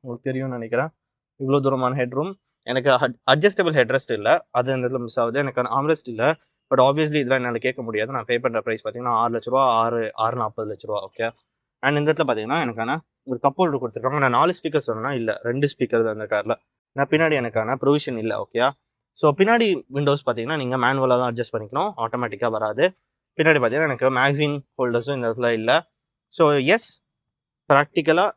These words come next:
நீங்க ஆஃபீஸ்க்கு போறீங்க, சிட்டியில உங்க வீ-, உங்க ஃபேமிலிலேயே நாலு பேர் தான். என்னைக்காச்சும் நான் ரெஸ்டாரண்ட் போகும்போது எனக்கு ஒரு கார் எடுக்கணும், நான் டெய்லி ஆஃபீஸ் நான் போறேன், ஆனா திடீர்னு நாலு பேர் உட்கார்ந்தாங்கன்னா நான் போய், நாங்க ரெஸ்டாரண்ட் இல்ல ஹோட்டலுக்கு ஏதாவது போயிட்டு வரணும் அப்படின்னு நினைச்சீங்கன்னா ஐடியல் கார்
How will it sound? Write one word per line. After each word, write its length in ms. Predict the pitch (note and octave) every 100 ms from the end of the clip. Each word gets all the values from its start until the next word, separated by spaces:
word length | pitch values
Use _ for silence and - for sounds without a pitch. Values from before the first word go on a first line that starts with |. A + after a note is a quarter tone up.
| -
நீங்க 140 | C3+ B2+
ஆஃபீஸ்க்கு 320 | C3 C#3 - A#2+ A#2+
போறீங்க, 260 | A#2 A2+ D3 - _ _ _ _ -
சிட்டியில 600 | - D#3+ G3+ F#3+ F3+ F#3 A3 - C3+
உங்க 120 | C3 B2+
வீ-, 80 | D3
உங்க 100 | C3+ B2+
ஃபேமிலிலேயே 420 | D3 F3+ F#3 G#3+ E3+
நாலு 140 | C#3 C3
பேர் 140 | B2 B2
தான். 100 | B2
என்னைக்காச்சும் 360 | B2+ D#3 F#3 E3+
நான் 100 | C3+
ரெஸ்டாரண்ட் 320 | - E3 E3
போகும்போது 240 | C3+ C3+ F3
எனக்கு 160 | C3 B2
ஒரு 60 | B2
கார் 160 | B2 A#2
எடுக்கணும், 320 | A2 A2+ - A#2
நான் 220 | C3 C3
டெய்லி 220 | C#3+ F3 E3+
ஆஃபீஸ் 220 | D3+ D3 C3+
நான் 120 | A#2+ A#2+
போறேன், 220 | A#2+ D#3+ _ _ _ -
ஆனா 100 | D3 C#3+
திடீர்னு 280 | C#3+ F#3 F3+
நாலு 160 | D3+ D3 D3
பேர் 140 | E3+
உட்கார்ந்தாங்கன்னா 440 | C#3 D3 C3 C3 F3+
நான் 160 | C#3 A#2
போய், 140 | C3 A#2+
நாங்க 140 | C3 B2
ரெஸ்டாரண்ட் 340 | C3 - C#3 D3+
இல்ல 80 | C#3
ஹோட்டலுக்கு 320 | C3 B2+ A#2 A2+
ஏதாவது 160 | B2+
போயிட்டு 200 | C3 B2
வரணும் 160 | A#2 A#2+
அப்படின்னு 220 | A2 A2+ A2
நினைச்சீங்கன்னா 320 | A2+ A2+ F3 - _ _ _ _ _ _
ஐடியல் 460 | - C#3 D3 D3 D#3 B2
கார் 160 | F3